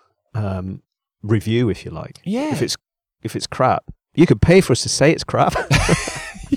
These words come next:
Speaker 1: But there's no point saying something's good just because you get the cash for it.
Speaker 2: That's it. That's it.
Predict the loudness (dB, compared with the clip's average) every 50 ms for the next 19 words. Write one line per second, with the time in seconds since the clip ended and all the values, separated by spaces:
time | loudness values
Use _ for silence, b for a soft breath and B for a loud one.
0 | 2 2 2 2 2 _ -18 _ _ -2 -2 -2 -2 B -8 B B -8 B B
1 | B 4 4 4 4 2 4 4 4 4 4 2 0 0 0 0 0 0 -2 -2
2 | -4 -6 -4 0 0 0 0 0 -4 -6 -8 -8 -10 -8 -8 -6 -4 -4 -4 -4
3 | -2 0 0 0 0 -2 -6 -10 -6 -4 -4 -6 -6 -8 -12 -14 -14 -14 _ _
4 | -20 -20 -18 -18 -18 -18